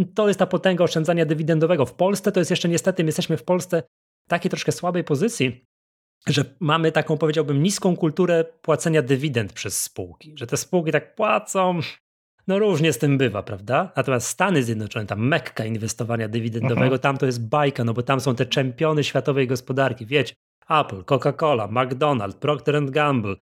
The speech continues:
Speaker 1: też tak znamy wszyscy te marki, prawda? Oni od lat
Speaker 2: Dokładnie.
Speaker 1: kilkudziesięciu często wypłacają dywidendę w cyklach kwartalnych.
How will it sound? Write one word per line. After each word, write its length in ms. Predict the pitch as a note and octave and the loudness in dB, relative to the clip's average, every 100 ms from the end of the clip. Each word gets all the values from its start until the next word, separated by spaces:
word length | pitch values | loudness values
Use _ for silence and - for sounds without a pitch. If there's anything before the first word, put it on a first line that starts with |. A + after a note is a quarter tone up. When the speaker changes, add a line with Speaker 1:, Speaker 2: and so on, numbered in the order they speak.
| - | -2
Speaker 1:
też 140 | B2 | 0
tak 220 | D3+ - - | 0 -2 -6
znamy 320 | B2 F#3+ C3+ | -2 0 0
wszyscy 260 | F#2 - - | -2 -8 -6
te 100 | A2 | -4
marki, 360 | G#2+ F2+ - G2 | -2 -4 -8 -4
prawda? 480 | A#2 A#2 E3 - - | -2 2 0 -2 -4
Oni 200 | C3+ E3 | -2 0
od 160 | - - - | -4 -8 -2
lat 460 | C#3+ D#3 D#3+ E3 - | 2 4 2 -2 -14
Speaker 2:
Dokładnie. 540 | G#2+ G#2+ G#2+ F#2+ F#2 - - | -12 -2 0 0 -2 -8 -2
Speaker 1:
kilkudziesięciu 840 | C#3+ B2 C3 C3 - E3 B2+ A#2 | -2 2 2 4 4 2 0 -4
często 360 | C3 B2 B2+ | -4 -4 -2
wypłacają 640 | A#2 A#2+ B2+ A#2+ C3 B2 C3+ | -4 -2 -2 2 2 2 -2
dywidendę 640 | A#2+ A#2+ B2+ C#3+ D3 D3 | -4 -2 0 0 2 0
w 40 | |
cyklach 400 | - D3 D3+ C3 | 0 0 0 -2
kwartalnych. 920 | - D3+ C#3 - C#3+ B2 A#2 B2+ F3 | -2 -2 -2 0 2 2 2 2 0